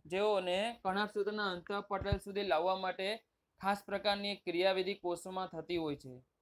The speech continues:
જો કે જેની જરૂર આદિકોષ કેન્દ્રીય કોષોને જરૂર નથી પડતી, ખાલી સુકોષ કેન્દ્રીય કોષ માટે જ આપણે તે થિયરીને લઈ શકીએ. તો એની જે થિયરી છે એના પર આપણે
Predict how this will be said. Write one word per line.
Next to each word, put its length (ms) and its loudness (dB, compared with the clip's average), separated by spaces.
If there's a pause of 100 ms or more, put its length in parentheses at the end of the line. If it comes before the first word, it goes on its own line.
(280)
જો 80 -4
કે 120 2
જેની 380 0
જરૂર 360 2 (420)
આદિકોષ 580 0
કેન્દ્રીય 300 2
કોષોને 460 -2
જરૂર 340 2
નથી 340 -4
પડતી, 340 2 (240)
ખાલી 180 -2
સુકોષ 500 -2
કેન્દ્રીય 260 0
કોષ 320 -2
માટે 260 0
જ 60 0
આપણે 260 4
તે 180 -2
થિયરીને 440 0
લઈ 240 0
શકીએ. 300 -8 (360)
તો 60 2
એની 200 4
જે 140 6
થિયરી 320 0
છે 120 0
એના 160 2
પર 140 6
આપણે 220 2